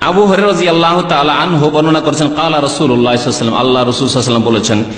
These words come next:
বলেছেন, ইযা সাজাদা আহাদুকুম, তোমাদের কেউ যখন সেজদা করবে, ফালা ইয়াবরুক কামা ইয়াবরুকুল বাইর,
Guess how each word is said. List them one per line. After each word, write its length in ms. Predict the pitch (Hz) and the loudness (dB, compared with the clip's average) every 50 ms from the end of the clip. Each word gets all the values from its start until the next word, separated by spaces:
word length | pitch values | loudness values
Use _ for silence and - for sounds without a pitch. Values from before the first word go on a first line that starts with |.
| - - - | -12 -12 -6
বলেছেন, 100 | - 131 | -2 -2
ইযা 200 | 127 135 135 139 | -2 0 0 -2
সাজাদা 600 | 135 - - - 151 147 143 156 156 151 147 147 | -2 -2 -2 -2 -2 -2 0 0 -2 0 0 -2
আহাদুকুম, 600 | 139 127 131 139 143 131 123 127 120 131 123 117 | -2 0 0 -2 -2 0 0 -2 0 0 0 0
তোমাদের 480 | 117 - 143 139 151 151 151 165 147 147 | 0 0 0 0 0 0 0 -2 -4 -2
কেউ 200 | 147 156 165 156 | -2 -2 -2 0
যখন 280 | 147 156 - 160 156 | 0 0 0 0 0
সেজদা 460 | 147 - - 156 156 156 147 151 165 165 | 0 0 0 -2 -2 0 0 0 0 0
করবে, 320 | 165 170 165 165 170 170 | 0 0 0 2 2 0
ফালা 400 | 160 165 160 151 160 165 165 165 | 0 0 -2 0 0 0 0 0
ইয়াবরুক 540 | 165 170 185 202 196 220 226 247 233 240 - | 0 0 0 0 0 2 2 0 0 0 -2
কামা 280 | 180 180 180 190 185 | -2 -2 0 0 2
ইয়াবরুকুল 480 | 185 180 170 170 165 160 - - 147 123 | 2 2 0 0 0 -2 0 0 0 0
বাইর, 420 | 98 92 113 101 95 95 87 85 | 0 -2 -2 -2 -2 -4 -4 -6